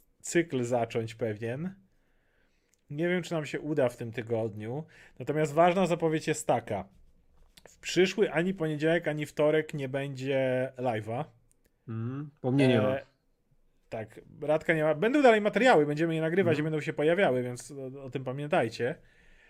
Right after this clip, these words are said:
Speaker 1: Domyślnie dalej chcemy celować w większości dni w, e,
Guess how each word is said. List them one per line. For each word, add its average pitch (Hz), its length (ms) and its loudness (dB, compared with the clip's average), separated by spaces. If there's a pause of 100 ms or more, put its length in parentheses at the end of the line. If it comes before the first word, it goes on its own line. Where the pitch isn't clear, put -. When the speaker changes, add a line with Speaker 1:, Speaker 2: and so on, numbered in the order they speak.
(180)
Speaker 1:
Domyślnie 147 460 -2
dalej 151 220 2
chcemy 127 220 -8
celować 123 480 -2
w 117 80 -14
większości 127 600 -6
dni 123 400 -10
w, 117 140 -10 (1400)
e, 120 60 -8